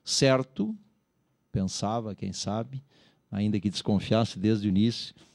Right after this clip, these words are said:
que a ação dos Estados Unidos contra os terroristas acontecesse, já que eles são o país que diz que estão em guerra com o terrorismo, né? E o que aconteceu foi o contrário. Os terroristas continuam soltos, fazendo seus atentados,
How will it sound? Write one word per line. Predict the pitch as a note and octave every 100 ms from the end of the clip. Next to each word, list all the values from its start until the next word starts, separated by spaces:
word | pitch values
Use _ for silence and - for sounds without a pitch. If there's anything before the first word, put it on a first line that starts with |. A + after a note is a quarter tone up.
| _ _ _
que | C3+
a | C#3
ação | - B2 B2 A#2 - _ _ -
dos | -
Estados | A2+ G2+
Unidos | F#2+ G#2+ G2+
contra | - A2+
os | -
terroristas | A#2 G2 F#2+ G2 G2+ -
acontecesse, | A2 B2+ A#2+ E3+ C#3+ C3+ - G#2
já | F#2
que | - G#2
eles | A#2+ A#2+ - - - _ _
são | - G#2+ A2
o |
país | - G#2 A#2 B2+
que | - F2+
diz | G#2 G#2+
que | -
estão | A#2+ B2+
em | F#2+
guerra | A2 G#2+ F#2+
com | G2
o |
terrorismo, | F2 F#2+ F#2 F#2 F2 - G2+
né? | F2 G#2+ A2+ _ _ _ _
E | E3+
o |
que | D#3+
aconteceu | D#3 C#3+ B2 C#3+
foi | - F3+
o |
contrário. | D#3 D3 G#2+ G2+ F2+
Os | F#2+ -
terroristas | G#2+ A2+ A#2+ - -
continuam | A2 - G#2+ G#2
soltos, | - C#3 D#3 E3+ - - - _ _ _
fazendo | B2+ A2 A2+ A2
seus | F#2+ A2 G#2+ F#2
atentados, | G#2+ - A#2+ F#2 A#2+ C3 C3+ -